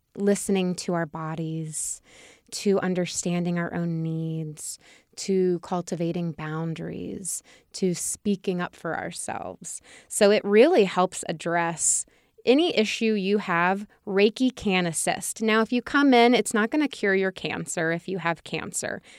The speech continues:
right? Reiki doesn't diagnose. But what Reiki does is it helps support, it boosts immune system. It helps to relieve stress. It helps you sleep better. It helps you concentrate and focus. That's a huge one.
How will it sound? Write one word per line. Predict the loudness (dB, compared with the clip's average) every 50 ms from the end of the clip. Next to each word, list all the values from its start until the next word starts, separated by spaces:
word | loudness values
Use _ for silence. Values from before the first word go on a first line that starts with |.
| -20 _
right? | 2 4 4 4 6
Reiki | 6 4 4 4 4 4
doesn't | 6 6 6 6 2 2
diagnose. | 2 2 2 2 0 -2 -4 -6 -6 -8 -8 -10 -12 -14 -14 -16 -18 _ _ _ _ -20 -20 -20 -20 -20 -20 _ _
But | 0 2 4
what | 6 6 6 6
Reiki | 4 2 2 2 0 -2 -6 -4
does | -2 0 2 4 4 4 2
is | 0 -2
it | -4 -4 -6
helps | -4 -2 -2 -2 -2 -4 -6
support, | -6 -4 -2 -4 -4 _ -12 -2 0 2 2 4 2 0 -4 -10 -18 -20 -20 -20 _ _ _ _
it | -6 -4 0
boosts | 0 0 0 0 -2 0 2
immune | 4 4 6 6 6 6 6 6
system. | 4 4 0 -2 -2 -4 -6 -6 -6 -6 -6 -8 -10 -12 -6
It | -4 -4 -4
helps | -4 -8 -4 -2 -2 -2 -2 -6 -10
to | -6 -2 0
relieve | 2 2 4 4 2 2 0
stress. | -2 -4 -6 -4 0 2 4 4 4 2 0 -6 -8 -4 -2
It | -2 -2
helps | 0 0 -2 -2 -2 -2
you | -2 -2
sleep | -2 -2 -2 0 2 2 0 0 -4 _ _
better. | -4 -4 -4 -4 -6 -6 -8 -8 -10 -14 -18 -20 -20 -20 -20 -20 -6 _
It | 0 0 0 0
helps | -6 -2 0 0 0 0 -2 -4 -2
you | 0 -2
concentrate | -2 -2 -6 -2 0 2 4 2 4 4 2 2 2 2 0 0 0 0
and | -2 -4 -6
focus. | -4 2 4 4 4 4 2 -4 -6 -6 -8 -6 0
That's | 0 0 0 0 -2
a | -6
huge | -6 -8 -8 -4 -2 0 0 0 -2 -4
one. | -10 -10 -8 -8 -6 -6 -8 -10 -12